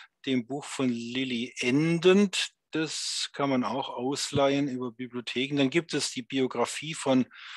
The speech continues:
Sue Ward und Peter Stockinger, William Lilly, The Last Magician,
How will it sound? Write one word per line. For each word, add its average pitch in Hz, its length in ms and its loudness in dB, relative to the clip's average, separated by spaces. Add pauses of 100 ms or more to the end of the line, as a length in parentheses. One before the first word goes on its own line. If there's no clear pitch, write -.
(140)
Sue 131 480 -6
Ward 131 640 6 (380)
und 131 440 0
Peter 123 340 -2
Stockinger, 175 800 2 (140)
William 135 400 2
Lilly, 139 420 0
The 123 100 -2
Last 120 400 -2
Magician, 156 500 -4